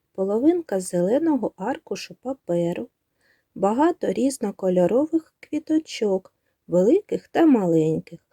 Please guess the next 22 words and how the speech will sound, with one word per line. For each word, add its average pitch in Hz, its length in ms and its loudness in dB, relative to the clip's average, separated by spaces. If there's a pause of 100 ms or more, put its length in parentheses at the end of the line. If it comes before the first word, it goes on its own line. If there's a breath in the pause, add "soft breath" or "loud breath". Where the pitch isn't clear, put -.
(640)
клей 208 340 0
П 175 220 0
В 160 120 -6
А 180 300 0
з - 100 -10
пензликом, 254 840 0 (720)
а 190 120 -4
також 214 640 -10
серветка. 226 1040 -2 (380)
Перед 220 340 -4
початком 190 800 -8
роботи 170 680 -4 (180)
ми 180 120 -6
з 175 120 -10
вами 262 380 -2
розімнемо 185 720 -2
наші 247 380 -2
пальчики, 196 840 -8 (420)
щоб 180 320 -8
вони 180 260 -2
добре 208 500 0
працювали. 185 1080 -4